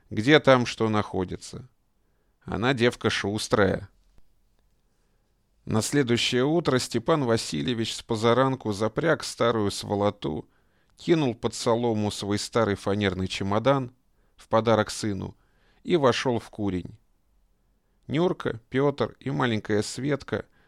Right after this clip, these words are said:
чинно сидели за столом и смотрели на него выжидающе. Хозяин степенно подошел к образам, трижды перекрестился,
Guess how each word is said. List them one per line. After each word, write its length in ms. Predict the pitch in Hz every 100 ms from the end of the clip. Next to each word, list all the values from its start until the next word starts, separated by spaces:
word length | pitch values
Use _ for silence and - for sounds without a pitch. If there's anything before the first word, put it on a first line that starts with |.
| _ _
чинно 380 | - 175 156
сидели 460 | 127 - 113 131 113
за 160 | 98 101
столом 480 | - 110 123 135
и 100 | -
смотрели 540 | 113 - 104 107 120 110
на 100 | 101
него 300 | 98 95 101
выжидающе. 920 | 98 98 101 92 90 92 - - 135 _ _ _ _ _ _ _ _ _ _ _ _
Хозяин 460 | - 165 160 185 165
степенно 580 | - 139 131 143 127
подошел 540 | 117 113 107 113 - 104
к 80 | -
образам, 720 | 95 101 101 117 123 117 - _ _
трижды 360 | - 127 143 117
перекрестился, 1080 | - 107 107 104 101 - 95 92 - -